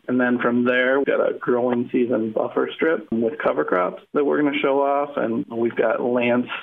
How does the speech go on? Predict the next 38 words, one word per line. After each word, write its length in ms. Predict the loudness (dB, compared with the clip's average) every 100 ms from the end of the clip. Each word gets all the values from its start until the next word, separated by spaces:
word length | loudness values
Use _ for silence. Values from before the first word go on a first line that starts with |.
| -12 -2
Kiesig 580 | 0 0 0 0 0 -2
coming, 400 | 0 2 2 0
and 140 | -2
he's 180 | 0 0
gonna 260 | 0 -2 -2
talk 360 | 0 0 -2
about, 360 | -2 0 0 0
uh, 100 | -2
cover 220 | -2 0 0
crops 460 | 0 0 0 -2
and 180 | -6 -4
buffer 300 | -2 -2 -2
strips. 460 | -2 0 0 0 -4
And 200 | -2 0
then 220 | 2 0
from 240 | 0 0 2
there, 340 | 2 2 2
we're 120 | 2
gonna 200 | 0 0
go 240 | 0 0 -2 -2
to 340 | 2 4 4 4
Lake 340 | 2 0 -2
Decorah 720 | -4 -2 0 2 4 2 0 -4 -4
and 500 | -2 2 2 2 2
view 420 | 4 4 4 4
the 440 | 4 2 4 2 -2 -10 -4
weed 320 | 2 4 2
harvester 600 | 2 0 0 -2 0 2
that 160 | 2
was 140 | 0 -2
purchased 440 | -2 -2 0 -2 -2
by 260 | 0 0
Guardians 600 | 0 0 0 2 2 0 0
of 160 | 0
Lake 280 | 2 0 0
Decorah 640 | -4 -2 0 2 2 0
this 260 | -2 -4 -2
year. 560 | 0 2 4 2 0